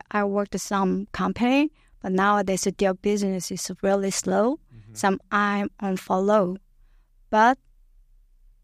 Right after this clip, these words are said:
Speaker 1: if I want, I can try to get a,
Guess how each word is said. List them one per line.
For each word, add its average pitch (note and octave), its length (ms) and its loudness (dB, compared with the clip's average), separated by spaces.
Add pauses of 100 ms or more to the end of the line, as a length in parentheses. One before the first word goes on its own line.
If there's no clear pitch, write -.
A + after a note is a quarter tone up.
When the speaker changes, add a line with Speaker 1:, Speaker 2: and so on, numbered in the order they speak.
(400)
Speaker 1:
if C#4+ 340 2
I A3+ 140 2
want, G3+ 640 0 (120)
I G3+ 120 0
can G3 160 -6
try A#3+ 400 2 (120)
to F#3+ 560 -6 (260)
get G3+ 220 0
a, G3 140 -2